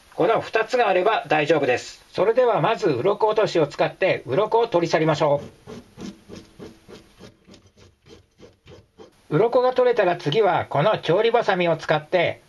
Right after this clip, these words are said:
腹を裂いて腹綿とエラを取り去ります。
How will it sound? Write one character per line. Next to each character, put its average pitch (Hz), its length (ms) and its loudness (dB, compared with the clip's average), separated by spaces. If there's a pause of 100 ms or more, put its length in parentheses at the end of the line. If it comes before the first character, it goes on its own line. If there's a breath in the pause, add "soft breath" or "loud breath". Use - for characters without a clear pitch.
(100)
腹 185 320 0
を 208 40 0
裂 175 200 0
い 156 100 -4
て 165 300 -2 (160)
腹 160 320 0
綿 196 300 0
と 196 360 0
エ 131 140 0
ラ 180 160 2
を 226 80 0
取 151 220 0
り 156 40 -4
去 170 100 2
り 151 80 0
ま 156 160 0
す。 - 200 -20